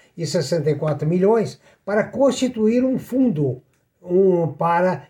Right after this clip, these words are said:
exploração desses imóveis. A, a Vale do Rio Doce tirou da, dos seus planos as guidance de produção de níquel e cobre, tendo em vista a uma série de variáveis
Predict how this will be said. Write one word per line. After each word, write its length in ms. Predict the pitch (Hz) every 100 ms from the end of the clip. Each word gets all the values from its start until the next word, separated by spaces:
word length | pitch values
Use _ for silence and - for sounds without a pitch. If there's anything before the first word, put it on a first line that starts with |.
| -
exploração 880 | 131 - 180 180 170 131 - 170 160
desses 400 | 190 175 196 170
imóveis. 800 | 190 131 110 95 98 - - _ _ _ _ _ _ _ _ _ _ _ _ _
A, 540 | 160 165 165 170 180
a 40 | 175
Vale 300 | 185 233 233
do 140 | 220
Rio 220 | 190 196
Doce 480 | 175 214 226 - 247
tirou 560 | 165 - 196 185 185 175
da, 220 | 156 147
dos 220 | 135 131
seus 200 | 185 156
planos 640 | - 208 233 180 - - _ _ -
as 280 | 156 165 135
guidance 600 | 135 202 226 190 165 -
de 80 | 170
produção 480 | 175 180 - 190
de 140 | 160 165
níquel 580 | 190 214 - 120 107 _ _ _ -
e 220 | 151 165
cobre, 640 | - 185 214 156 139 127 - _ 135
tendo 280 | 147 202 196
em 100 | 160
vista 500 | 170 208 202 214 196
a 120 | 180
uma 240 | 180 180
série 320 | 131 196 202 170
de 80 |
variáveis 720 | 156 190 165 156 170 180 180